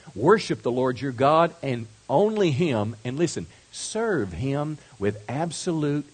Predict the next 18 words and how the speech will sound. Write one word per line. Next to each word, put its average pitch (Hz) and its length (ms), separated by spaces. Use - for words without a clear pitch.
single-heartedness." 113 1500
Now, 156 80
how 214 120
many 269 140
know 160 140
sometimes 127 560
the 107 80
best 123 340
way 135 140
to 117 100
deal 95 220
with 85 180
the - 80
devil, 98 460
really 127 240
all 127 240
the 78 120
time, 76 380